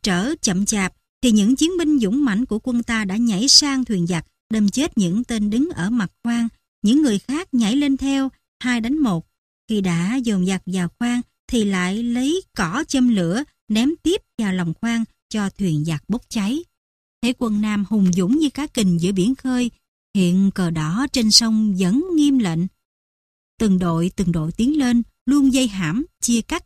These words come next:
đội quân tiên phong của thủy quân Nam Hán ra mà chém giết, đốt thuyền. Cả một khúc sông, lửa đỏ,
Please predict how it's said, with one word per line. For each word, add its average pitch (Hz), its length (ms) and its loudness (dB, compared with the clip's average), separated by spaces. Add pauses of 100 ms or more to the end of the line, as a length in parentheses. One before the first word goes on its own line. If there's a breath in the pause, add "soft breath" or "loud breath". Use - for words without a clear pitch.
đội 180 260 -2
quân 226 180 0
tiên 247 180 0
phong 233 240 -2
của 247 100 -6
thủy 190 280 -4
quân 233 240 0
Nam 220 180 -2
Hán 233 300 -2
ra 233 320 -2
mà 185 220 0
chém 226 360 -2
giết, 277 280 2 (120)
đốt 285 160 -2 (140)
thuyền. 170 280 0 (500)
Cả 214 180 2
một 269 220 0
khúc 330 160 -4
sông, 247 400 2 (100)
lửa 190 200 2
đỏ, 190 380 0